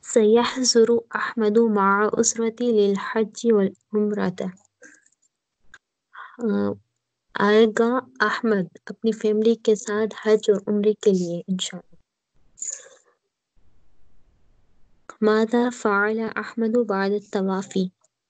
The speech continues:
فعل أحمد بعد التف-، الطواف حول الكعبة، طواف، صلى ركعتين خلف مقام إبراهيم۔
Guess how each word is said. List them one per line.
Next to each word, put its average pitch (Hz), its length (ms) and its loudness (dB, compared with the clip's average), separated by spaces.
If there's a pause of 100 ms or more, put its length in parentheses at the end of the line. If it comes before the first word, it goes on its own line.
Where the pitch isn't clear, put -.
(200)
فعل 220 360 0
أحمد 220 580 -4
بعد 202 440 2
التف-، 214 380 -4
الطواف 202 760 -2 (720)
حول 214 460 0
الكعبة، 214 1200 -2 (1000)
طواف، 196 320 -8 (180)
صلى 220 520 0
ركعتين 202 800 -4 (600)
خلف 202 440 0
مقام 202 680 0
إبراهيم۔ 180 680 -4